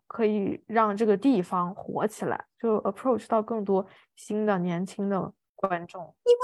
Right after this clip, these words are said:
Speaker 2: 总得有交接嘛，就像你说的，就来回来去就是永远是他们，对吧？
Speaker 1: 对，对。
Speaker 2: 这帮人老了，这帮人不行了，那接下来这个地方要怎么办呢？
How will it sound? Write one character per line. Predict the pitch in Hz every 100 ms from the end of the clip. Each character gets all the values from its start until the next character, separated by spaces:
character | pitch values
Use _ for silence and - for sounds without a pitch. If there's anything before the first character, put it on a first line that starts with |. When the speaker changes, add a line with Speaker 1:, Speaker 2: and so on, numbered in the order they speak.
| 494
Speaker 2:
总 | 202 233
得 | 370
有 | 330 165
交 | - 262 285
接 | 269 311
嘛， | 302 -
就 | 214 359
像 | 339 254
你 | 214
说 | - 208 202
的， | 180 165
就 | - 311
来 | 262 233
回 | 311
来 | 254 277
去 | 277
就 | 269 277
是 |
永 | 190 185
远 | 277 196
是 | 208
他 | -
们， | 185 180 - _ - _
对 | -
吧？ | 330 226 208
Speaker 1:
对， |
对。 | 285 226 - _ _
Speaker 2:
这 | -
帮 | 349 349
人 | 330 339
老 | 302 208
了， | 139 226
这 | 302
帮 | 302 302
人 | 269 269 277
不 | 285
行 | 277 214 185
了， | 214 254 226
那 | 247 269 247 -
接 | -
下 | 269
来 | 240 240
这 | 262
个 | 254
地 | 262
方 | 247
要 | 240
怎 | 240
么 | 214 233
办 | 214 208 196
呢？ | 196